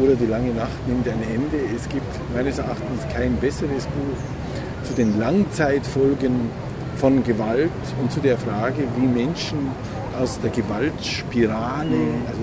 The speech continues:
Speaker 1: der Rache für erlittenes Unrecht, aussteigen können.
Speaker 2: Und ich würde empfehlen, also Ihr Buch, äh, Die Sakralität der Person, eine neue Genealogie der Menschenrechte im Surkamp Verlag zweitausendelf erschienen. Und ein anderes Werk,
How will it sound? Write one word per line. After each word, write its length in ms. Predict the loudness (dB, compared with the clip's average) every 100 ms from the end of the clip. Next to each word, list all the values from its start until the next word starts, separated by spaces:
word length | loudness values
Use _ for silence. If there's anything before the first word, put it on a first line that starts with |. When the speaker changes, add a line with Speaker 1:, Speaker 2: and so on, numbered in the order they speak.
| -2
Speaker 1:
der 140 | -2 -2 -2
Rache 480 | -2 0 2 2 2 -4 -8 -8 -10 -8 0
für 380 | 4 4 2 0 -4 -6 -4
erlittenes 840 | 4 4 6 2 2 0 -4 -6 0
Unrecht, 380 | 2 4 2 0 -4 -6 -8 -8 -8 -4
aussteigen 520 | -4 -2 -4 -4 -6
können. 200 | -6 -6 -6 -6 -6 -6 -6 -6 -4
Speaker 2:
Und 120 | 0 2
ich 140 | 6
würde 160 | 6 6
empfehlen, 360 | 6 4 6
also 120 | 4 2 2
Ihr 120 | 4
Buch, 340 | 4 4 2 2 -2 -8 -8 -8 -8 0
äh, 200 | 4 4
Die 100 | 2
Sakralität 600 | 2 2 4 2 4 2 4
der 80 | -2
Person, 560 | 0 0 2 4 4 4
eine 260 | 4 4 2 -2 -6 2
neue 300 | 8 8 8
Genealogie 440 | 6 6 6 4
der 120 | 4
Menschenrechte 480 | 4 4 4 2 2
im 40 | 0
Surkamp 420 | 2 2 2 0
Verlag 260 | 0 0
zweitausendelf 1120 | 0 0 2 0 -4 -6 -8 -2 6 6 6 2
erschienen. 640 | 0 0 2 2 4 2 0 -4 -6 -6 -6 -6 -8 -2
Und 500 | 4 8 8 6 0 0
ein 140 | 2
anderes 420 | 4 4 4 4
Werk, 200 | 6 4